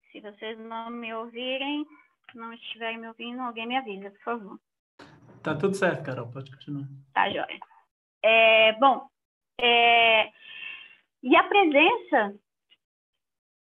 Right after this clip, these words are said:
Speaker 1: dessa salinidade, então, ela é implacável pro desenvolvimento de estrutura. Só que isso acontece num nível escalar, muitas vezes,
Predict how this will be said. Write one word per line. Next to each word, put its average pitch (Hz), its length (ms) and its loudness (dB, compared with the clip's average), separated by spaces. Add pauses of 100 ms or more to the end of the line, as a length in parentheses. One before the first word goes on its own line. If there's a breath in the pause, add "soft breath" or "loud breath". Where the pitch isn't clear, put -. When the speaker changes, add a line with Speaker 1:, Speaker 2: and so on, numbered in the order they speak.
(160)
Speaker 1:
dessa 247 360 4
salinidade, 247 680 2
então, 254 380 -4
ela 302 360 2
é 294 100 0
implacável 226 920 2 (480)
pro 226 140 -6
desenvolvimento 214 520 -8
de 226 60 -12
estrutura. 208 800 -6 (460 loud breath)
Só 381 140 6
que 466 180 2
isso 427 160 0
acontece 302 840 0
num 262 200 -6
nível 262 380 -4
escalar, 233 640 0
muitas 277 320 -6
vezes, 262 460 -6